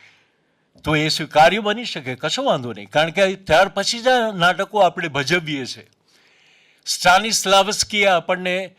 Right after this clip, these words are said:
theatre of realism આપ્યું, પછી આપણે આ એપ્રોચ સાથે નાટકો ભજવતા થઈ ગયા છે,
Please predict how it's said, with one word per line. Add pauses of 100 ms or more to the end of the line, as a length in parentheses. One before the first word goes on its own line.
(280)
theatre
of (420)
realism
આપ્યું, (1000)
પછી
આપણે (120)
આ
એપ્રોચ
સાથે
નાટકો
ભજવતા
થઈ
ગયા
છે,